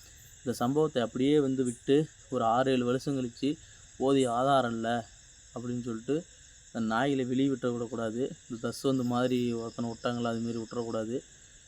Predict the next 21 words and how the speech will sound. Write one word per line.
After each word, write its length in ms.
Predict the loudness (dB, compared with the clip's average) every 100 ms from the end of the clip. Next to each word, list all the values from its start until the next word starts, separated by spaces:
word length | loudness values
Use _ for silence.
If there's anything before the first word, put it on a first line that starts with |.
| -10
மிக 220 | -4 -4 -4 -4
கடுமையான 480 | 0 4 4 4
தண்டனை 360 | 2 0 -2 -4 -4
கொடுக்க 240 | -6 -4
வேண்டும் 320 | -4 -2 -4 -8 -20 -16
அப்படின்னு 280 | -8 -8
சொல்லிட்டு 540 | -6 -8 -2 -2 -2 -6 -14 -20 -20 -20 -8
சொல்றோம். 320 | -6 -2 -2 -4 -12 -20 -12
எல்லாருடைய 520 | -4 0 4 4 2
விருப்பமும் 440 | -2 -4 -4 -2 -2
அதுதான். 340 | -2 -2 -4 -6 -20 -20 -20 -20 -16 -6
அஹ், 340 | -4 -4 -6
அதை 240 | -2 0
வந்து 220 | 2 2 2
உடனடியா 340 | 4 4 2 0 -14 -20 -10
பண்ணணும் 320 | -6 -4 -4 -6 -16
அப்படின்னு 300 | -10 -6 -6
சொல்லிட்டு 220 | -4 -4
நம்ம 200 | -2 -2
நினைக்கிறோம். 440 | -4 -6 -4 -6 -6 -14 -14 -14 -16 -20 -12
அது 440 | -4 -2 0 -2